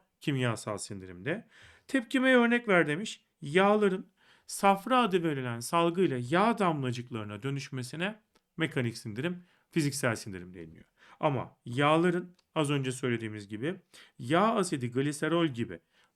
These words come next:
yapı taşlarına ayrılmasına, ester bağlarının koparılmasına kimyasal sindirim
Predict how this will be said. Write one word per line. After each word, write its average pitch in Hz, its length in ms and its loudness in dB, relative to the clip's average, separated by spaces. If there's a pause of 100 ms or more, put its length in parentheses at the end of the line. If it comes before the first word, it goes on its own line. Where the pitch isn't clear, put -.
(100)
yapı 139 300 -2
taşlarına 147 540 0
ayrılmasına, 92 720 -12 (100)
ester 196 500 0
bağlarının 107 460 0 (300)
koparılmasına 127 960 -4 (200)
kimyasal 123 640 0
sindirim 123 420 -8